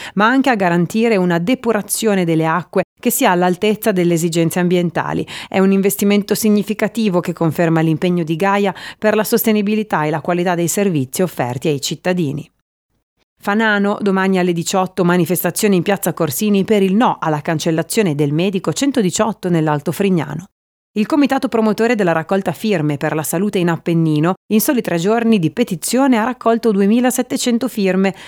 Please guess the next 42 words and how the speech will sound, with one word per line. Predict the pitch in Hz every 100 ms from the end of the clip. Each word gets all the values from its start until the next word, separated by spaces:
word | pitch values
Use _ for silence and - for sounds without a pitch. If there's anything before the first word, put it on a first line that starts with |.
| -
per | - 214
chiedere | 214 320 220 202
all'azienda | 190 185 214 202
sanitaria | - 202 190 202 185
modenese | 175 175 175 185 196 180 - -
di | 190
rivedere | 202 190 220 202
il | 170
piano | 214 196 160 156
imposto | 214 175 147 185 180 - 233
che | 175
prevede | 185 180 196 165
l'eliminazione | 185 233 190 185 180 - 233 226
dei | 175
mezzi | 175 208 185
di | 170 165
soccorso | 254 - 175 160 - - - -
medicalizzati | 190 240 208 - 180 180 156 151 139 170
nell'Alto | 156 147 139 135 160
Frignano. | 170 165 151 - - - -
Ergo, | 202 196 208 254 254
non | 175 156
più | 247
medico | 196 135 156 -
sulle | 180 190 175
ambulanze, | 165 190 233 214 165 175
ma | 151
solo | 127 156 156
infermieri. | 170 226 220 175 - 151 - -
Interviene | 277 302 339 220 175
a |
questo | 160 226 202
proposito | 247 202 185 208 220
anche | - 170 170
lo | 190
snami, | 190 226 175 143
che | 151
è |
il | 135
sindacato | 156 151 190 175
dei | 165 147
medici, | 147 131 143 -